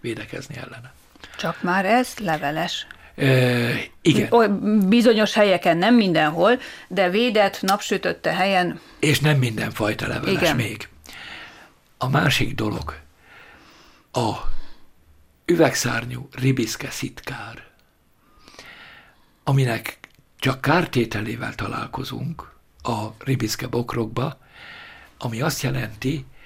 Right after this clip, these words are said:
Speaker 1: hogy a két-három éves fás rész elszárad. És ha kivágjuk ezt a fás részt, akkor a belsejébe egy rágás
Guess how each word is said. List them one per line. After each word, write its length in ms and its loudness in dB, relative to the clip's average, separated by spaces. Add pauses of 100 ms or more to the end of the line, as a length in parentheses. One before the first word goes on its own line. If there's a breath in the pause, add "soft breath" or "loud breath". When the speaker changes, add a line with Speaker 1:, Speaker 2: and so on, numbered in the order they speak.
(240 soft breath)
Speaker 1:
hogy 220 -4
a 220 0
két-három 800 0
éves 580 -6 (140 soft breath)
fás 580 -2
rész 440 -2 (640 soft breath)
elszárad. 720 -8 (1000 loud breath)
És 80 -10
ha 100 -6
kivágjuk 760 -4 (160)
ezt 220 -6
a 80 -6
fás 340 -6
részt, 380 -4 (520 loud breath)
akkor 480 -6 (380 soft breath)
a 100 -16
belsejébe 800 -4 (140)
egy 200 -12
rágás 640 -4